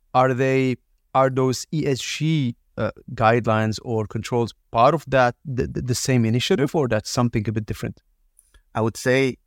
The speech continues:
Speaker 2: given that those sox controls, for instance, uh, are standard, are, uh, mandatory, that's the standard. So everyone complies with them. So you really don't need to score people on that because everyone has to do it.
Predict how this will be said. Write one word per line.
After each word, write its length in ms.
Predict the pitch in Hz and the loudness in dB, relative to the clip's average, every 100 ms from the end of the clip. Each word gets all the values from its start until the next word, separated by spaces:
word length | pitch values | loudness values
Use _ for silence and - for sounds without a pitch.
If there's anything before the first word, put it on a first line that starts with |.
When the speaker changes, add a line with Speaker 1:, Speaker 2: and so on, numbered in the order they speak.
| _ _ 110 | _ _ -4
Speaker 2:
given 260 | 135 147 | 0 0
that 160 | 143 117 | 0 0
those 440 | 135 131 110 - - | 0 -2 -4 -12 -18
sox 360 | - 139 123 | -4 -2 -2
controls, 460 | - 120 104 117 107 | 0 0 2 0 0
for 140 | - | 0
instance, 520 | 107 110 - 98 - - _ _ _ _ _ | 0 0 -4 -4 -6 -16 _ _ _ _ _
uh, 460 | 107 101 98 92 85 - _ _ _ _ - | -4 -2 -2 -2 -6 -10 _ _ _ _ -4
are 300 | 104 101 95 | 0 2 0
standard, 460 | - - 92 92 92 | -4 -4 0 2 2
are, 300 | 95 92 - - | 2 0 -4 -8
uh, 240 | 92 87 | -4 -2
mandatory, 840 | 85 98 113 113 113 113 120 147 - _ _ _ _ _ - | 0 0 2 2 0 0 -2 -2 -4 _ _ _ _ _ 0
that's 180 | 117 | 2
the 80 | 107 | 2
standard. 380 | - 127 120 92 | 0 2 2 0
So 140 | - 101 | -4 -2
everyone 360 | 113 117 113 120 | 0 0 0 0
complies 420 | 120 107 113 98 | 0 0 0 0
with 120 | 101 | 0
them. 180 | 90 80 | -2 -2
So 280 | - 90 - _ _ _ _ | -4 -6 -8 _ _ _ _
you 100 | 117 | -6
really 200 | 110 135 | 0 2
don't 200 | 127 127 | 2 2
need 160 | 123 120 | 2 -2
to 80 | 117 | -6
score 280 | - 127 120 | -2 0 0
people 340 | 131 117 117 | -2 0 0
on 100 | 110 | 2
that 220 | 120 180 | 2 2
because 240 | 156 123 - | 0 -4 -4
everyone 380 | 123 127 120 113 | -4 -2 -4 -2
has 200 | 131 110 | -4 -4
to 100 | - | -8
do 200 | 98 101 | -8 -8
it. 240 | 90 - | -8 -14